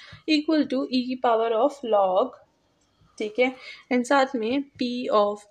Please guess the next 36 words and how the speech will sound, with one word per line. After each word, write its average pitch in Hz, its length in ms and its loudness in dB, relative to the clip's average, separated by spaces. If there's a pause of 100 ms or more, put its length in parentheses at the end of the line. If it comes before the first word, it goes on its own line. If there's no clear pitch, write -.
x 208 260 2 (220)
minus 202 340 -6 (160)
of 190 240 2 (440)
y 185 260 2 (360)
अपनी 208 300 -2
जगह 190 280 2
पे 196 140 -2
आ 349 160 2
जाएगा। 147 480 -4 (380)
Now 262 260 2
हमारे 247 260 4
पास 240 300 -2
e 233 260 -4
और 214 180 2
जो 220 180 2
है 220 160 2
एक्सपोनेंट 226 500 -4
और 226 160 0
log 208 180 0
जो 220 120 -8
है 220 180 -2
that 214 140 0
will 208 180 -4
be 214 80 -6 (140)
cancel। 254 420 0
हमारे 214 300 -6
पास 220 300 -8
क्या 233 120 -2
आ 233 80 0
जाएगा, 247 540 -2 (120)
यहाँ 208 240 -2
पर 233 180 -8
हमारे 208 280 -6
पास 214 360 -6
आ 233 120 -2
जाएगा, 196 840 -2